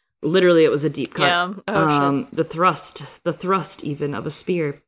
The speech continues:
Speaker 1: The Lord of Bones turns to Melisandre and says that he needs horses and spearwives from Molestown to help gain the girl's trust.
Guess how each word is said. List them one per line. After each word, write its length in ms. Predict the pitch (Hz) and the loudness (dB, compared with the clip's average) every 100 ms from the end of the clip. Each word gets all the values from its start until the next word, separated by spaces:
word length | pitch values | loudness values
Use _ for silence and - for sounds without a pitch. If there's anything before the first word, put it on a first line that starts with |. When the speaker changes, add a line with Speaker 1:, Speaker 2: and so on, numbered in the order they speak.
| _ _ _ _ _ _ _ _ _ _ _ | _ _ _ _ _ _ _ _ _ _ _
Speaker 1:
The 80 | 208 | 2
Lord 200 | 233 269 | 4 4
of 100 | 214 | 2
Bones 300 | 220 214 - | 2 2 0
turns 320 | - 175 180 | -2 -4 -4
to 80 | 185 | -2
Melisandre 760 | 165 160 143 135 135 139 135 | 0 0 0 -2 -2 -2 -4
and 160 | 143 139 | -4 -4
says 340 | - 151 143 | -4 -4 -4
that 200 | - - | -6 -8
he 160 | - 156 | -8 -6
needs 300 | 156 165 - - | -6 -8 -8 -4
horses 540 | 160 - 139 - - - | -4 -4 -8 -8 -10 -6
and 120 | 175 | -6
spearwives 720 | - - 240 247 110 - - | -6 -2 0 0 -4 -8 -10
from 180 | - 170 | -6 -2
Molestown 500 | 170 170 - 135 85 | -2 -2 -4 -8 -8
to 80 | 151 | -8
help 240 | 156 180 | -6 -6
gain 240 | - 160 165 | -6 -6 -6
the 80 | 156 | -4
girl's 320 | 151 143 - | -2 -2 -4
trust. 480 | - 123 - - | -10 -12 -12 -14